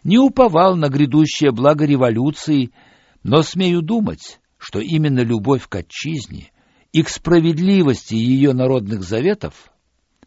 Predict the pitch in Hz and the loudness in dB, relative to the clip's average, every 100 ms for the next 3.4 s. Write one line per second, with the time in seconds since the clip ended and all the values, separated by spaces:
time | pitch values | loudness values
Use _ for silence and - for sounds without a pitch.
0 | _ _ _ _ - 110 104 127 165 135 | _ _ _ _ -4 -2 0 0 -2 -2
1 | 117 101 - 101 175 214 - _ _ _ | -6 -8 -10 -2 0 0 -6 _ _ _
2 | _ - 110 180 202 156 185 190 190 180 | _ -10 0 2 2 2 2 2 -2 -4
3 | 113 135 139 - | 2 0 0 -10